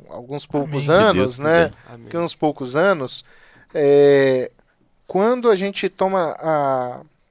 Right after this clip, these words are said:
Speaker 1: a iniciativa de casar e a gente casa, a minha prioridade agora é o meu cônjuge. Por exemplo, no meu caso, a minha prioridade é a minha mulher, é minha esposa. Ela é a minha prioridade. Agora é com ela que eu vou constituir família.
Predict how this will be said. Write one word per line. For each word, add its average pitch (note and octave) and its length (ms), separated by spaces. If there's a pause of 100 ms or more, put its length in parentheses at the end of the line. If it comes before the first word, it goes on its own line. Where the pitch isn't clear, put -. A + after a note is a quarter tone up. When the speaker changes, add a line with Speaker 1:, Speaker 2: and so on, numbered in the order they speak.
(120)
Speaker 1:
a D3 80
iniciativa D#3 420
de - 100
casar C#3 720
e C3 80
a B2 60
gente D3 240 (100)
casa, E3 460 (500)
a D#3+ 120
minha A3+ 320
prioridade D3 600
agora D3+ 600
é G3 100
o G3+ 60
meu G#3+ 160
cônjuge. D3 560 (440)
Por D#3 100
exemplo, D3+ 200
no D#3+ 100
meu F#3 220
caso, F#3 500
a D3+ 120
minha F#3 160
prioridade D3+ 540
é G3 60
a A3+ 220
minha G#3 320 (560)
mulher, C4+ 420 (220)
é G3 80
minha F#3 140
esposa. D3+ 560 (140)
Ela C4+ 240
é A3+ 40
a - 20
minha F3 160
prioridade. C3 640 (460)
Agora F3+ 320
é - 20
com G#3 240
ela B3+ 280
que - 100
eu G3+ 40
vou F#3+ 100
constituir F3+ 380
família. B2+ 500